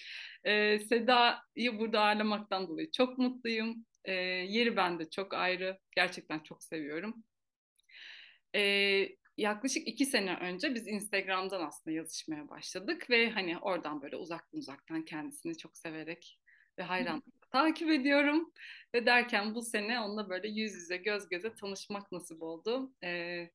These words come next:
beraber Urfa, Mardin ve Diyarbakır'a gittik.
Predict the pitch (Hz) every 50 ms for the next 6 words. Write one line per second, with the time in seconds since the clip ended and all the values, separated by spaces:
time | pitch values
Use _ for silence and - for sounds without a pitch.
0 | _ 185 180 175 175 175 175 185 185 180 - - 190 180 - - 180 175 170 170
1 | 165 165 165 196 196 185 170 147 165 165 165 165 - - _ _ - 139 139 135
2 | _ _ _ _ - - - - _